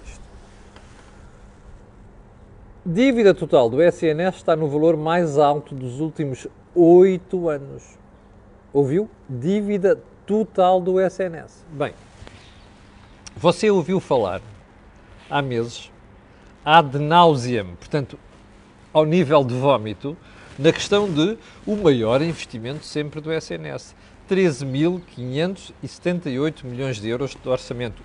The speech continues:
o valor mais alto de sempre. E você descobre que as dívidas do Estado no S N S estão ao nível mais elevado dos últimos do-, oito anos. Dois vírgula três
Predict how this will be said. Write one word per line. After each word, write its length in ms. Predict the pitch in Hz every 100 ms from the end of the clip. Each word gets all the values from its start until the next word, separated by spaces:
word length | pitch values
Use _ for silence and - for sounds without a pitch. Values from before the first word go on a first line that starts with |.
| -
o 60 | 127
valor 380 | 117 131 175 160
mais 340 | 147 131 147
alto 260 | 160 - 113
de 80 |
sempre. 340 | - 101 80 - - - - - - 113
E 60 |
você 300 | 110 139 170
descobre 560 | 151 - 143 107 98 131 - - - -
que 180 | 143 135
as 140 | 104
dívidas 600 | 135 214 214 190 170 143
do 100 | 135
Estado 420 | 127 - 110 90 - -
no 180 | 117 127
S 280 | 127 - 117
N 160 | 101
S 180 | 104 123
estão 240 | - 143 - -
ao 200 | 123 120
nível 460 | 127 170 151 147
mais 340 | 135 131 131 113
elevado 480 | 123 107 135 143 135
dos 200 | 127 139
últimos 400 | 143 143 135 131
do-, 240 | 127 135 -
oito 300 | 139 135 135
anos. 240 | 98 - - - - - - - - - - -
Dois 640 | 123 113 160 160 175 180 - -
vírgula 500 | 123 113 160 151 139
três 460 | 139 143 127 131